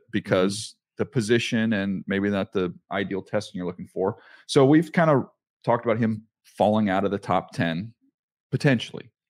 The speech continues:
Speaker 1: With Derwin James, we live in a world where Derwin James went seventeen, so this
Speaker 2: Seventeen.
Speaker 1: shouldn't be a shock, right?
Speaker 2: Crazy.
Speaker 1: So he could slide down. Here's my, here's my, my one that I think maybe this could be our surprise on draft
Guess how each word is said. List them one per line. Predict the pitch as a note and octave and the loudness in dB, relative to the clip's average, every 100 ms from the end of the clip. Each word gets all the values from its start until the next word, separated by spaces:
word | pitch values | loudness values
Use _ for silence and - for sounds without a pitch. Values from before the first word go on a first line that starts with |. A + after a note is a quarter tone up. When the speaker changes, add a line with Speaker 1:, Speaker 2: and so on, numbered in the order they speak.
| _ | _
Speaker 1:
With | C3+ | 0
Derwin | F#3 F3+ | 2 4
James, | D3+ D#3+ B2+ | 4 4 4
we | |
live | E3 D#3 | 4 4
in | |
a | A#2 | 2
world | A2 | 2
where | G#2+ | 2
Derwin | G#2 G#2+ G2+ | 2 0 0
James | F2+ F2 | -2 -4
went | E2 | -4
seventeen, | - E2+ - E2 | -2 -2 -4 -6
so | - | -4
this | - | -2
Speaker 2:
Seventeen. | F#2 A2 | 0 -2
Speaker 1:
shouldn't | B2+ G#2 | -2 -4
be | F#2 | -4
a | F2+ | -4
shock, | - E2+ - - | -2 -2 -4 -6
right? | G2 A2 | -4 -4
Speaker 2:
Crazy. | - G#2+ G2 F2+ E2 E2 | -6 -4 -4 -6 -10 -8
Speaker 1:
So | - B2 | 2 4
he | A#2 E3 | 4 2
could | D#3 C3+ | 2 0
slide | - C3+ A#2 | 2 2 4
down. | A2+ F#2+ - _ _ | 0 -2 -8 _ _
Here's | - A3+ F3+ | 2 2 4
my, | D3 A#2+ - | 2 2 0
here's | C#3 D#3+ | -2 -4
my, | B2+ A2 G2+ G2 | -2 -2 -2 -6
my | G#2+ G2+ | -6 -4
one | G2+ G#2+ G2+ | -4 -4 -4
that | G2 | -4
I | |
think | G2 F2+ - | -6 -8 -8
maybe | - A#2 A2 G#2+ | -2 0 0 0
this | G#2+ - | -2 -4
could | G#2+ | -6
be | F#2+ F#2+ | -2 0
our | F#2 | 0
surprise | - - - F#2 F2 D#2+ | -4 -6 0 0 0 -4
on | E2 | -6
draft | F#2+ A2+ | 0 0